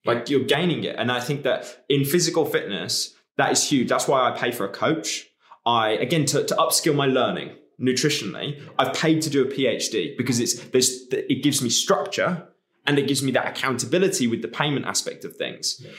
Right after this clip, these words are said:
Speaker 1: So, you know, look, we've shared a few tips on, like, things that you can do, but my biggest tip, truthfully, if you really want lasting long-term success, go and invest in a coach and someone who really knows what they're talking about.
Speaker 2: Yeah. Um, ho-, uh, let's talk about sleep.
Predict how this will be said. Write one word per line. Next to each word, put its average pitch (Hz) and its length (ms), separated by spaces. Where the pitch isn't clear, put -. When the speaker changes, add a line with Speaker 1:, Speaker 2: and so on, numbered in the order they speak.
Speaker 1:
So, 139 240
you 127 300
know, 127 100
look, - 400
we've 139 100
shared 196 180
a 156 60
few - 240
tips - 540
on, 127 100
like, 113 160
things 131 240
that 123 80
you 117 160
can 107 140
do, 160 240
but 104 80
my 107 200
biggest 135 380
tip, - 480
truthfully, 135 440
if 110 120
you 113 80
really 151 280
want 135 200
lasting 117 460
long-term 107 460
success, - 760
go 139 160
and 160 80
invest 120 440
in 101 100
a 98 40
coach - 640
and 127 120
someone 190 280
who 143 100
really 135 240
knows 113 300
what 90 120
they're 95 120
talking 95 400
about. 60 360
Speaker 2:
Yeah. - 140
Um, 139 380
ho-, 160 140
uh, 143 260
let's 147 140
talk 143 120
about 127 140
sleep. 120 280